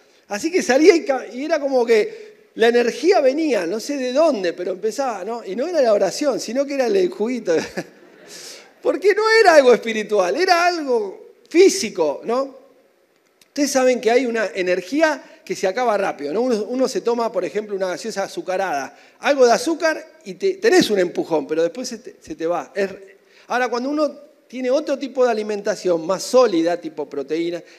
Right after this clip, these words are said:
la energía dura más tiempo. Por eso yo lo llevé al mundo espiritual.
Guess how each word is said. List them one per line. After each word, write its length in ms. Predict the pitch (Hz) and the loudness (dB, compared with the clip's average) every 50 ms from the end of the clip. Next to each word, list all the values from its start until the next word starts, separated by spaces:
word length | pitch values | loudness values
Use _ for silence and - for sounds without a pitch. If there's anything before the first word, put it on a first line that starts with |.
| _ | _
la 100 | - 175 | -2 -2
energía 460 | 180 190 196 185 - - 240 240 240 226 | 0 0 0 -2 -4 -2 0 0 0 0
dura 200 | 226 214 202 185 | 0 -2 -4 -4
más 220 | 170 180 165 - | -4 -4 -10 -10
tiempo. 480 | - 240 240 214 175 147 131 - 117 - - _ _ _ _ _ _ _ _ _ - | -8 -6 -6 -4 -4 -6 -10 -12 -16 -18 -18 _ _ _ _ _ _ _ _ _ -2
Por 140 | - 233 320 | 0 2 2
eso 460 | 311 - - 302 285 294 294 - - - - | 2 2 2 2 2 2 0 -8 -18 -18 -12
yo 120 | - - 339 | -6 -4 -2
lo 100 | 359 302 | 0 -2
llevé 240 | - - 247 262 285 | -2 -2 2 2 4
al 80 | 277 | 4
mundo 200 | 277 277 269 247 | 4 2 2 2
espiritual. 720 | 220 214 - 220 220 214 - 190 180 165 165 180 180 - | 0 0 -2 -6 -8 -4 -2 0 0 0 0 -4 -6 -10